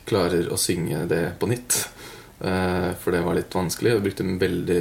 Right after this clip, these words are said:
mye tid på det i studio, eh, å få ordentlig,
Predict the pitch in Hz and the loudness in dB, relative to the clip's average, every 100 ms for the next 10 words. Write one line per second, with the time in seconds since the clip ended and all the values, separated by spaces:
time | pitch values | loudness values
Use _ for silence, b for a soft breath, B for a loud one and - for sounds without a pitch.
0 | 87 90 85 87 - 87 85 - - 110 | 2 0 0 0 0 0 0 2 0 2
1 | 113 120 B B B B B - - 90 | 0 -2 B B B B B -20 -8 -4
2 | 90 82 - 92 87 85 85 82 85 87 | -2 -2 -2 0 2 2 0 -2 0 0